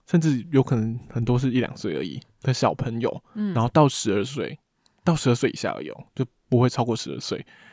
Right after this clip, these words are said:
Speaker 1: 的这些小孩，他们一起生存在一间，生活在一间孤儿院里面。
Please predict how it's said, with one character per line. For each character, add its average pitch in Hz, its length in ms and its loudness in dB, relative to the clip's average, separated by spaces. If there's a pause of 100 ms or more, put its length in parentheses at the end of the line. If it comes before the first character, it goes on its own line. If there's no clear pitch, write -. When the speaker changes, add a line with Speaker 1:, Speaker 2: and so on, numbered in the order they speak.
(140)
Speaker 1:
的 127 100 -2
这 127 80 0
些 143 140 2
小 - 240 2
孩， - 180 -6
他 131 120 -2
们 143 120 -4
一 147 60 2
起 113 220 -6
生 120 260 0
存 101 240 -4
在 85 240 -2
一 98 60 -4
间， 78 360 -8
生 156 240 2
活 92 280 0
在 113 160 2
一 110 60 0
间 110 300 -2 (160)
孤 - 140 2
儿 110 140 6
院 110 200 2
里 87 120 -8
面。 85 200 -8